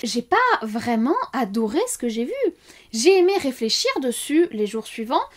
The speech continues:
parce que du coup, en repensant au film et en me disant « Ah mais quand même, c'était un David Fincher et pff, j'ai pas vraiment l'impression d'avoir vécu un truc », j'ai essayé de chercher des significations, j'ai essayé de chercher des doubles lectures.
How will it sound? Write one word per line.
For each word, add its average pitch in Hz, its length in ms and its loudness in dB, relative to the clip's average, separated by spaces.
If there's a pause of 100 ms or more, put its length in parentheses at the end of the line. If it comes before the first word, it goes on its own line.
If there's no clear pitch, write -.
(300)
parce 262 260 2
que 370 240 6 (300)
du 220 240 -12
coup, 381 240 6 (500)
en 262 160 0
repensant 359 680 4
au 320 40 4
film 381 220 4
et 294 40 4
en 247 60 0
me 247 40 2
disant « 240 240 -2 (160)
Ah 381 140 2
mais 226 100 -2
quand - 140 -4 (100)
même, 392 80 2
c'était 220 240 -6
un 214 80 -2
David 226 300 -4
Fincher - 340 -2 (240)
et 233 80 4
pff, - 260 -10 (220)
j'ai 233 140 -2
pas 370 160 8
vraiment 349 280 4
l'impression 262 360 -2
d'avoir 220 200 0
vécu 226 280 -4
un 226 80 0
truc », 466 280 0 (220)
j'ai 240 240 0
essayé 370 240 0 (140)
de - 40 -6
chercher 302 500 -2
des 240 120 -2
significations, 262 840 -6
j'ai 240 140 -4
essayé 240 320 -2
de 427 60 -8
chercher 302 360 -2
des 233 120 0
doubles 240 220 -4
lectures. 240 400 -4